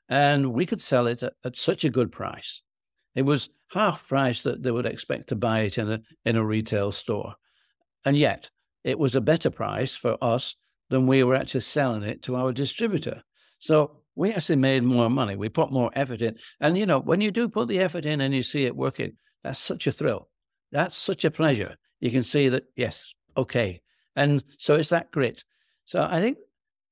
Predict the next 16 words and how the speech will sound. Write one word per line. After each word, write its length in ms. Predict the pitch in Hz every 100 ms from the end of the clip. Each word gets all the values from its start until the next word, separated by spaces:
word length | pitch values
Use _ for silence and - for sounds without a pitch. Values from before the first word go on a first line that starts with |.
| _ _ -
for 140 | 165
the 80 | 151
question, 500 | 196 202 - 139 139 -
yes, 380 | 147 165 170 165
I 100 | 135
think 380 | 156 165 156
you 200 | 156 135
can, 500 | 127 165 156 147 123 -
you 140 | - 135
can 240 | 151 147
learn 340 | 143 123 123 151
because 320 | 135 127 -
sometimes 500 | 147 135 123 120 110
you 60 |
have 260 | 107 120 -
to, 200 | 135 220